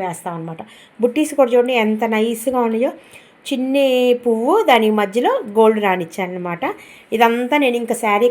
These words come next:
కలర్ హైలైట్ చేశాను, ఎందుకంటే ఇది బ్యాక్‌గ్రౌండ్ కొంచెం లైట్ కలర్, దానికి మళ్ళీ లైట్ గోల్డ్ ఇస్తే మళ్ళీ కలిసిపోయిద్దని కొంచెం శారీ కలర్ ఎక్కువ హైలైట్ చేశాను. ఇక్కడ కూడా చూడండి ట్యాంగిల్స్ కూడా ఎంత బాగున్నాయో చూడండి. చిన్ని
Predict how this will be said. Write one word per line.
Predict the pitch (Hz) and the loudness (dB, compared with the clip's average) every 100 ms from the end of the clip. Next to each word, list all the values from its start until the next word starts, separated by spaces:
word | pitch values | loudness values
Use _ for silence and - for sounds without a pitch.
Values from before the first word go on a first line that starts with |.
| 240 | 0
కలర్ | 202 262 | -2 0
హైలైట్ | 240 196 214 220 196 | 0 0 -2 -4 -6
చేశాను, | 175 190 180 196 | -6 -8 -8 -8
ఎందుకంటే | 196 226 233 | -6 -6 -4
ఇది | 285 294 - - - - | -6 -8 -12 -20 -20 0
బ్యాక్‌గ్రౌండ్ | 208 202 208 233 226 254 | 4 4 4 2 2 0
కొంచెం | 220 190 208 | -2 -2 -2
లైట్ | 190 196 - | 0 -2 -2
కలర్, | 226 240 262 | -2 0 2
దానికి | 226 208 208 | 0 0 -2
మళ్ళీ | 202 233 233 226 | 0 0 2 0
లైట్ | 196 208 220 214 | 0 -2 -4 0
గోల్డ్ | 214 220 214 | 0 0 -2
ఇస్తే | - 269 | -6 -4
మళ్ళీ | 208 202 196 | -4 -4 -6
కలిసిపోయిద్దని | 190 - 226 190 214 466 - - - - - | -6 -6 -4 -2 -4 -4 -8 -20 -20 -20 -6
కొంచెం | 233 226 247 | -2 0 4
శారీ | 220 214 240 | 4 4 2
కలర్ | 220 214 294 381 220 | 2 2 2 2 0
ఎక్కువ | - 226 | -2 -2
హైలైట్ | 196 196 202 190 | -2 -4 -6 -8
చేశాను. | 175 285 262 | -8 -8 -6
ఇక్కడ | 226 214 | -4 -2
కూడా | 196 185 | -2 -4
చూడండి | 185 214 294 302 | -4 -6 -6 -2
ట్యాంగిల్స్ | 202 214 226 226 | 0 0 -2 -4
కూడా | 202 185 | -4 -4
ఎంత | 190 214 | -4 -4
బాగున్నాయో | 202 208 214 196 | -2 -2 -2 -2
చూడండి. | 196 202 294 - - - - - - - | -4 -4 -6 -8 -16 -20 -20 -20 -12 0
చిన్ని | 226 | 4